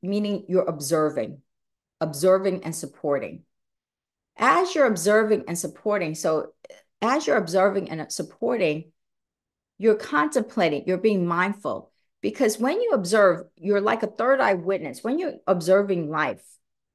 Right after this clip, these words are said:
and you're not, like, you're not trying to lead, you're not trying to influence, you're not trying to exert on others, what happens is you, that observation is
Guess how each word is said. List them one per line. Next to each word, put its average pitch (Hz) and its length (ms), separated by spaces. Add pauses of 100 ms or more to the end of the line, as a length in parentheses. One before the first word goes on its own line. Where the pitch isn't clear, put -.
and 180 120
you're 196 120
not, 202 340
like, 156 240
you're 185 140
not 185 180
trying 180 240
to 170 140
lead, 190 440
you're 156 140
not 160 160
trying 156 220
to - 160
influence, 202 500
you're 170 80
not 160 180
trying 156 260
to - 140
exert 151 680 (240)
on 143 180
others, 233 520 (560)
what 220 180
happens 349 580
is 202 340 (400)
you, 208 220 (320)
that 226 320
observation 214 920
is 185 140